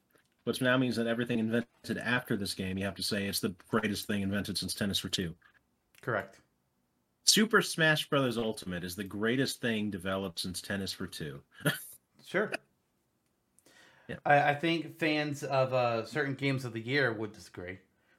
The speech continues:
Speaker 2: but they're wrong.
Speaker 1: Yeah, there's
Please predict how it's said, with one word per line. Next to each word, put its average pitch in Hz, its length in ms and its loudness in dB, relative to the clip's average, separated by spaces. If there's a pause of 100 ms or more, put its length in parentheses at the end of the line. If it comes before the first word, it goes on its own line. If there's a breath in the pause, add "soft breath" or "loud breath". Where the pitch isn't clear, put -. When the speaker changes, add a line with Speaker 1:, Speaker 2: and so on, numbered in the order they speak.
Speaker 2:
but 101 280 -4
they're 175 100 -2
wrong. 117 220 -4 (1700)
Speaker 1:
Yeah, 85 260 -2
there's 90 280 -2